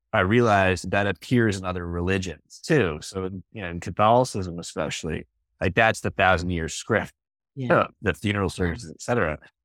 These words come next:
Speaker 1: And I think there's a lot of comfort there if you're willing to, to experience it and willing to look for it.
Speaker 2: Yeah.
Speaker 1: Not everybody is, not everybody should.
Speaker 2: Yeah.
Speaker 1: But there's a reason why they're set up.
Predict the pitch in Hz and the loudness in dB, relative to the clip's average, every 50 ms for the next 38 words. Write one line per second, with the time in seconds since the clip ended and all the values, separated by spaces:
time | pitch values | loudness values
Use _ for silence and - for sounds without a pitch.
0 | _ _ _ _ _ _ _ - 139 143 143 147 143 139 127 123 - - _ _ | _ _ _ _ _ _ _ 2 4 4 4 4 4 2 0 -2 -4 -8 _ _
1 | _ _ _ _ _ 131 151 156 190 190 190 185 175 165 - _ _ _ _ _ | _ _ _ _ _ -6 -4 0 0 0 0 0 -4 -6 -10 _ _ _ _ _
2 | - 151 151 156 156 151 156 165 165 160 - - 147 175 - _ 127 - - 101 | -2 0 0 0 0 2 2 2 2 0 -2 -6 -12 -14 -8 _ -8 -4 -2 0
3 | 101 85 78 - - - - 110 - - 127 120 113 123 123 120 113 110 101 98 | 0 0 -2 -4 -8 -8 -8 -8 -2 0 2 4 4 6 4 4 2 0 -2 -6
4 | 95 87 98 - - - 117 95 85 - - - 120 110 107 104 95 - - 90 | -8 -8 -10 -12 -8 -6 -4 -4 -4 -6 -4 -2 0 0 0 -2 -4 -6 -8 -10
5 | - 85 90 90 90 82 82 87 - - - - - - - - - - _ _ | -8 -8 -8 -8 -6 -6 -2 -2 -4 -4 -4 -10 -14 -14 -14 -16 -18 -20 _ _
6 | - 170 180 185 180 165 - - 175 165 151 131 120 107 101 90 85 95 120 143 | -2 0 2 2 2 0 0 0 2 4 4 6 4 4 4 4 4 2 0 0
7 | 151 156 151 151 147 151 139 143 139 139 131 - - - - - - - _ _ | -2 -2 -2 -2 0 0 0 2 0 0 -2 -2 -4 -4 -4 -6 -6 -8 _ _
8 | _ _ _ _ _ _ _ - 160 143 131 123 123 123 123 123 123 123 113 131 | _ _ _ _ _ _ _ -6 -4 -4 -2 0 4 6 6 6 4 2 2 2
9 | 135 135 131 139 135 131 139 156 160 151 147 135 131 123 117 113 110 104 98 - | 4 4 4 2 2 4 6 6 6 4 2 0 -2 -4 -4 -4 -4 -6 -6 -6
10 | - 110 104 104 117 - 104 - - | -6 -6 -4 -2 -2 0 -2 -2 -4